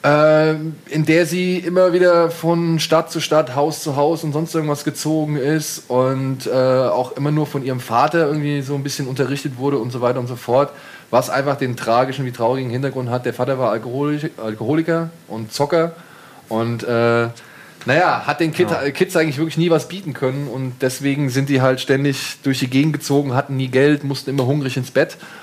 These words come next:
Speaker 1: Und die Mutter war halt auch eher so, ich sag jetzt mal in Anführungszeichen, Künstlerin und hat sich auch nicht wirklich um die Kinder gekümmert.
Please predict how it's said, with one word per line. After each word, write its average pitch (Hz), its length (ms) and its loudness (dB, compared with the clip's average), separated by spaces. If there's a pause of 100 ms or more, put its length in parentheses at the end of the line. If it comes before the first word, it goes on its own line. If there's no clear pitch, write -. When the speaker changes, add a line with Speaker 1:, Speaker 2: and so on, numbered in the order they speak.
(380)
Speaker 1:
Und 127 220 2
die 127 80 2
Mutter 151 320 4
war 139 120 2
halt 135 140 0
auch 135 240 -2
eher 139 160 0
so, 127 340 0 (460)
ich - 100 -12
sag 113 140 0
jetzt 120 140 -4
mal 113 100 0
in 107 60 -2
Anführungszeichen, 113 600 -4
Künstlerin 147 680 0
und 110 120 -8
hat 123 120 -2
sich - 100 -10
auch 117 100 -4
nicht 120 160 -6
wirklich 127 200 -8
um 117 60 -8
die 107 80 -8
Kinder 120 240 -4
gekümmert. 127 360 -4